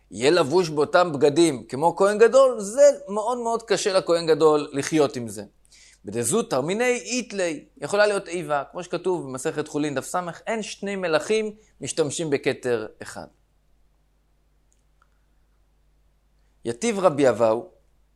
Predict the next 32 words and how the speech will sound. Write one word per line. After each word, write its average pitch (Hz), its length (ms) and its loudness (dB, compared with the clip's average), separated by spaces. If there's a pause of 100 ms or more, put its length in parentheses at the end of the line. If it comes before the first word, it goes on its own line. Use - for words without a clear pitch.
(960)
וכאמר 135 520 2
לה 180 120 4
להשמעתא, 123 720 0
הוא 120 160 -2
אמר 190 200 0
את 156 120 -4
האמרה 131 420 0
של 131 120 -8
רב 110 200 -2
דימי, 196 320 -2
שגם 160 300 0
כהן 151 260 0
משויך 147 320 0
מלחמה 143 380 -4 (460)
עובד 135 320 2
בשמונה 127 320 -6
בגדים. 113 360 -4 (720)
הוא 127 100 -8
אמר 170 160 2
את 165 60 -2
זה 151 80 -6
משמי 170 320 -8
רבי 151 240 0
יוחנן. 143 420 -2 (2750)
אבל 101 460 -4
ר-, 98 340 -6
הדרינו 160 760 -2
רבי 104 360 -6
עמי 156 240 -2
ורבי 120 380 -2
אסי 131 160 -8
לאפיו, 113 480 -6